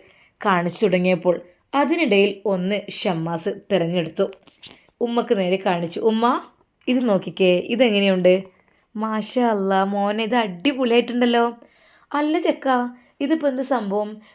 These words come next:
പെണ്ണുങ്ങൾക്കുള്ള ആഭരണങ്ങളുടെ കളക്ഷൻസും സെലക്ഷൻസൊക്കെ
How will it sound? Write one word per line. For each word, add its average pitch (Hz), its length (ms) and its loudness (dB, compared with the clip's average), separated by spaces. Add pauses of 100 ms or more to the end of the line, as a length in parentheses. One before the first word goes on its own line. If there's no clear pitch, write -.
(120)
പെണ്ണുങ്ങൾക്കുള്ള 294 680 0
ആഭരണങ്ങളുടെ 240 760 2
കളക്ഷൻസും 214 600 0
സെലക്ഷൻസൊക്കെ 202 680 0